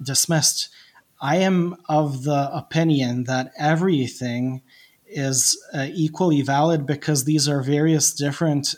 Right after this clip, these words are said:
expressions of what it is to be a human. And there is no right or wrong or black or white. I am kind of, uh, of the,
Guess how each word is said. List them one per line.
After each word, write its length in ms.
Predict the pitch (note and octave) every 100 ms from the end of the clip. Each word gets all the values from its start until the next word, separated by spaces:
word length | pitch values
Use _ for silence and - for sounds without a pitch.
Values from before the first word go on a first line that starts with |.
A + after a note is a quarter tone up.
| -
expressions 800 | D3 - - - D3+ - C3+ B2+
of 160 | C#3 A#2
what 180 | C#3 C#3+
it 120 | C3+
is 200 | C#3+ C#3
to 120 | -
be 160 | B2 C#3
a 60 | B2+
human. 580 | - D#3 B2+ A2 A#2 - - - -
And 120 | C3
there 200 | C#3+ D#3+
is 180 | E3+ E3+
no 160 | E3+
right 300 | D3 D#3 D#3
or 200 | C#3+ C3+
wrong 380 | D#3 C#3+ C#3+ C#3+
or 360 | D3+ E3+ C3 B2
black 420 | C3 C3+ C3 -
or 140 | B2+
white. 280 | B2+ C3 B2+ B2+
I 140 | C3 C#3+
am 320 | C3+ C3+ A#2+ _ - - - _
kind 200 | - F3+
of, 100 | D#3+
uh, 260 | D#3+ F3+ F3
of 320 | E3 D3+ C3
the, 380 | D3+ D3 C#3